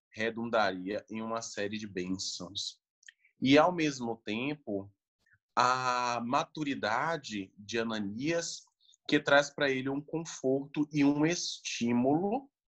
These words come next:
diante do revés dentro do contexto da sinagoga.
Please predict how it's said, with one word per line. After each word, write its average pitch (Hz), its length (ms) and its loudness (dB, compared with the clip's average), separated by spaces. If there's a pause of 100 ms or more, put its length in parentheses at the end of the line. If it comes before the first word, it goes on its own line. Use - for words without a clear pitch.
(240)
diante 117 720 4
do 131 120 0
revés 110 880 -2 (280)
dentro 107 560 0
do 113 140 -2
contexto 104 500 -2
da 101 120 4
sinagoga. 110 720 0